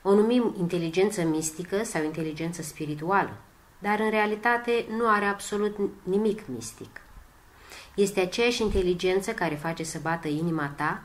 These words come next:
în acest moment. Inima ta pompează șapte virgulă cinci litri de sânge în fiecare minut, mai mult de trei sute șaizeci și opt de litri în fiecare oră. Bate de o sută de mii de ori într-o singură zi,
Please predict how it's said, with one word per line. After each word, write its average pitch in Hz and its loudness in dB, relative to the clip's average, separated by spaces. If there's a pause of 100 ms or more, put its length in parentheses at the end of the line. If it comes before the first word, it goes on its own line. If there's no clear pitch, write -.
în 160 -6
acest 156 -6
moment. 170 -4 (1040)
Inima 233 4
ta 240 4
pompează 190 2
șapte 240 -2
virgulă 190 0
cinci 208 -2
litri 190 -2
de 160 -2
sânge 190 0
în 175 0
fiecare 175 -2
minut, 190 -2 (600)
mai 147 -2
mult 165 4
de 151 -2
trei 214 -2
sute 233 -6
șaizeci 170 -2
și 165 -6
opt 175 -4
de 160 -4
litri 175 -2 (100)
în 165 -4
fiecare 156 -4
oră. 156 -2 (720)
Bate 190 4
de 180 4
o 175 4
sută 254 -2
de 226 2
mii 220 2
de 202 6
ori 214 4
într-o 165 -2
singură 165 -2
zi, 143 -6